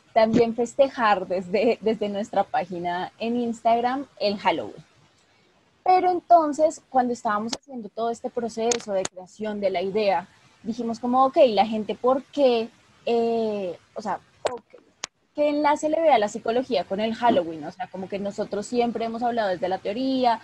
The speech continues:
desde lo científico, y pues empezar a hablar de temáticas, si aclaramos muy bien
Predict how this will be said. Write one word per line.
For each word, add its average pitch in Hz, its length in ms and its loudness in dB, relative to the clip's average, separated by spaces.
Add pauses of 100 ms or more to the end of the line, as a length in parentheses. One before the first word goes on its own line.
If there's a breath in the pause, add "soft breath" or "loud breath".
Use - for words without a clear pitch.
(320 loud breath)
desde 208 260 -10
lo 202 120 -6
científico, 240 920 -4 (280 soft breath)
y 247 80 -2
pues 233 160 -4
empezar 190 400 -2
a 170 60 4
hablar 214 300 2
de 214 120 -6
temáticas, 220 720 -2
si - 240 -8
aclaramos 202 640 -4
muy 214 200 -6
bien 247 360 -4